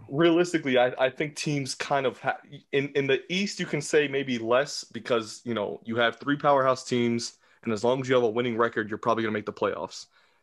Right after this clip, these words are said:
That may change considering, you know, how the N B A shakes up in the offseason. This offseason was a huge shakeup for the N B A, obviously.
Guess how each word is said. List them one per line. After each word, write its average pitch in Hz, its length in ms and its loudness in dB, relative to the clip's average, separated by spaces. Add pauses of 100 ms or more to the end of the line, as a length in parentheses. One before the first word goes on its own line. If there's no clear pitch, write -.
(1400)
That 156 220 4
may 156 160 4
change 123 480 0
considering, 117 760 0
you 120 140 0
know, 101 100 0
how 117 220 2
the 120 180 -2
N 120 120 0
B 113 140 0
A 110 60 0
shakes 110 340 -2
up 110 140 -2
in 107 80 -6
the 107 100 -4
offseason. 98 520 -4
This 139 160 2
offseason 135 400 0
was 107 100 -6
a 107 60 -6
huge 120 280 -4
shakeup 104 320 -4
for - 60 -12
the 104 140 -4
N 101 80 -4
B 90 200 -4
A, 87 40 -2
obviously. - 480 -10